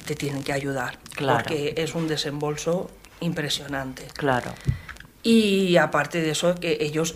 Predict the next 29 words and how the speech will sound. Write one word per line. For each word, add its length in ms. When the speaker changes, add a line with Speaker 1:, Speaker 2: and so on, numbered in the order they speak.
Speaker 1:
es-, 180
te 100
ayudan 600
con 280
todo, 420
en, 220
en 140
todo 220
el 80
proceso, 840
en 380
todo 360
eso, 240
en 120
todo 260
lo 120
que 80
te 80
haga 160
falta, 480
psicólogos, 840
que 120
es 60
muy 140
importante, 680
porque 720
psicólogos, 600
neurólogos, 840
eh, 580